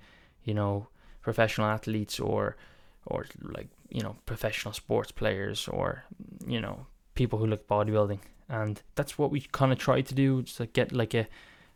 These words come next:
a high-end gym for, like, high-end transformations or,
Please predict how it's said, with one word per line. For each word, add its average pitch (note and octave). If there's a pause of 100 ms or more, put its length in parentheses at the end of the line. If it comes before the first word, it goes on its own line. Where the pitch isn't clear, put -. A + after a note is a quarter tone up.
a -
high-end A2+
gym A#2
for, G#2+
like, G#2 (220)
high-end A2
transformations A2
or, G2